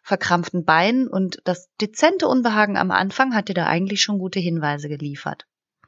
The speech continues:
Und ich glaube manchmal, dass Menschen aber dazu neigen, dieses unbestimmte Unbehagen so wegzuignorieren an ganz wichtigen Stellen. Ich gucke gar nicht viel Fernsehen, aber wenn, dann gerne mal hier so eine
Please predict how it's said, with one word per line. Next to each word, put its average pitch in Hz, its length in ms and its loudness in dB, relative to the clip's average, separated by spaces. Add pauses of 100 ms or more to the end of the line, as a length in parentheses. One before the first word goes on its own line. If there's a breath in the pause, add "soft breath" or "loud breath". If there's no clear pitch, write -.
(680 loud breath)
Und 208 120 4
ich - 140 2
glaube 269 340 4
manchmal, 226 460 2
dass 202 180 0
Menschen 220 340 2
aber 196 200 6
dazu 180 260 -2
neigen, 214 460 2
dieses 170 320 0
unbestimmte 254 640 0
Unbehagen 208 720 0
so 180 340 -4
wegzuignorieren 185 1300 0
an 196 140 2
ganz 190 260 -2
wichtigen 214 360 -2
Stellen. 143 580 0 (1040 loud breath)
Ich - 140 -6
gucke 240 560 2
gar 208 180 4
nicht 202 140 -4
viel 180 160 -8
Fernsehen, 269 500 2
aber 185 240 0
wenn, 208 220 4 (100)
dann 202 180 4
gerne 202 260 4
mal 185 280 2
hier 185 240 -2
so 175 100 -4
eine 180 280 0